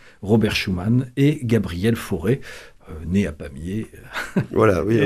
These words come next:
Speaker 1: cetera.
Speaker 2: c'est le régional de l'étape toujours pour nous, Gabriel Fauré.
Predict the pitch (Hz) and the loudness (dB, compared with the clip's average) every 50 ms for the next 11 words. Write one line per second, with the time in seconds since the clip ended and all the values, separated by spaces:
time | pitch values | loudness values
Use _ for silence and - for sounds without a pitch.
0 | 135 113 104 151 147 117 120 - 123 123 120 107 117 117 120 127 127 120 117 139 | 2 2 0 0 -2 -2 -2 -2 -2 -2 -2 0 0 0 0 0 2 2 4 6
1 | 143 135 131 123 120 117 120 120 120 131 131 127 - - 104 98 113 113 107 - | 6 6 6 6 6 6 6 6 6 2 2 2 2 -2 0 4 4 4 2 2
2 | 107 92 101 117 123 127 113 98 101 101 101 98 92 92 - 104 95 95 104 117 | 0 0 2 2 4 4 4 4 4 4 2 2 0 -2 -4 -4 -2 0 0 -2
3 | 123 | -4